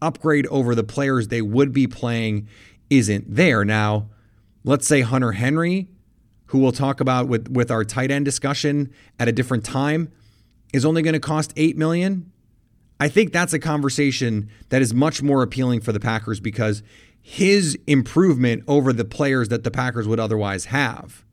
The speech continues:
And then you, you have him in concert with someone like Jay Sternberger, who you think can be the guy and who proved that he can block well enough to be your secondary guy if you're gonna play a two tight end set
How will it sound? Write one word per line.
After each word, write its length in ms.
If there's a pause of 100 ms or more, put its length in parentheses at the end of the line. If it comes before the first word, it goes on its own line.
(340)
And 160
then 140
you, 180
you 160
have 300
him 120
in 200
concert 500
with 140
someone 320
like 180
Jay 180
Sternberger, 720 (360)
who 100
you 220
think 440
can 180
be 140
the 120
guy 320
and 160
who 100
proved 560 (280)
that 280
he 220
can 420
block 480
well 260
enough 300
to 100
be 220
your 160
secondary 580
guy 240
if 100
you're 100
gonna 120
play 200
a 20
two 180
tight 240
end 140
set 300